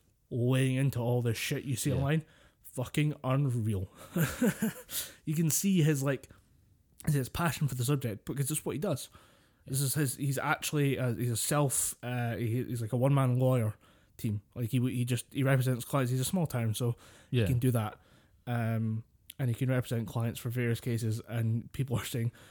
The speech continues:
Speaker 1: "He's a fake lawyer."
Speaker 2: Hmm.
Speaker 1: Don't ever call a lawyer a fake lawyer.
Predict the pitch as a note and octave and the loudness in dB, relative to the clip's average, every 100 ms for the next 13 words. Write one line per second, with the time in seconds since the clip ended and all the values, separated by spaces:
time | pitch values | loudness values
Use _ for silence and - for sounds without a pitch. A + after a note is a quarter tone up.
0 | - - C#3 - C#3+ C3+ G#2 A2 G2 - | -8 -2 0 2 0 0 0 0 -2 -6
1 | _ _ _ _ - - - - - - | _ _ _ _ -20 -20 -20 -20 -18 -18
2 | - - - G2 D3 D3+ D#3 C3+ - C3+ | -18 -20 -6 4 6 6 4 2 2 2
3 | A#2+ A2+ A#2 G#2+ G2 - A#2 - - B2 | 2 2 2 2 0 0 -2 -2 -2 0